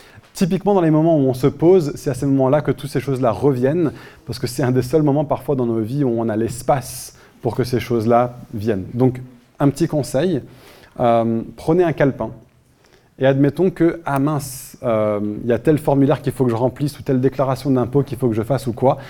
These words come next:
ça vous vient pendant que vous lisez les Écritures, notez-le, mettez-le de côté, et vous pourrez y retourner après avoir pris du temps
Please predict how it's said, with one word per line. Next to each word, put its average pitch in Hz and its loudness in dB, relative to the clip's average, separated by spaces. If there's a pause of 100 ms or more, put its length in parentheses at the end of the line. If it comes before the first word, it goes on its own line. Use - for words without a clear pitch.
(180)
ça - 2
vous 131 6
vient 143 4
pendant 151 2
que 131 2
vous 135 2
lisez 139 4
les 135 4
Écritures, 131 -2 (460)
notez-le, 160 6
mettez-le 139 -2
de - -6
côté, 123 -6 (480)
et 127 -2
vous 113 0
pourrez 127 2
y 127 -2
retourner 110 -2
après 104 -4
avoir 107 -4
pris - -10
du 101 -6
temps 117 -6